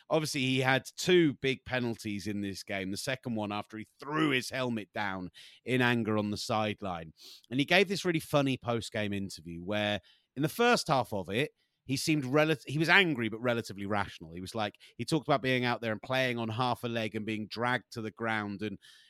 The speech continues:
he's, he's like, you know, uh, basically saying, like,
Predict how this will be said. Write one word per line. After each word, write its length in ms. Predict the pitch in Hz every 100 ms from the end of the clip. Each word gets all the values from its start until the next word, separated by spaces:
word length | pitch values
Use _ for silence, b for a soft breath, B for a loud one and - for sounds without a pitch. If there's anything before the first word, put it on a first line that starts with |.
| _
he's, 340 | 120 131 - -
he's 160 | 127
like, 320 | 139 123 - _ b b -
you 160 | 131
know, 220 | 104 87 73 _ _ _ _ _ _ _ _ _ - 117
uh, 80 | 113 123 117
basically 440 | 165 120 127 120
saying, 400 | - 120 110 104
like, 240 | 107 104